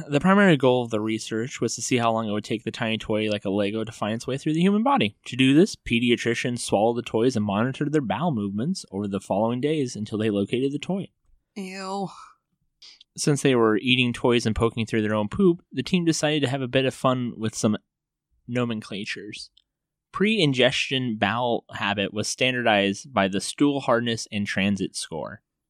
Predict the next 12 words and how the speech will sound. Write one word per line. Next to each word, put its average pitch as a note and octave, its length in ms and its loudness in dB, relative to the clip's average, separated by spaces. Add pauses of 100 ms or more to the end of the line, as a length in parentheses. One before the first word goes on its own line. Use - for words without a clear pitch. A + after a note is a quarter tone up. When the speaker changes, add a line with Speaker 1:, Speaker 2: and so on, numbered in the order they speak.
(140)
Speaker 1:
which - 180 0
stands A2+ 320 -2
for F#2+ 160 -4
shat. - 460 -4 (640)
Stool G2+ 420 0
Hardness G2 400 0
Speaker 2:
Yeah. C4+ 140 2
Speaker 1:
and G2 160 -2
Transit - 380 -10
Score. - 260 -20
Speaker 2:
Oh, C#4 280 4
okay. A3 340 -6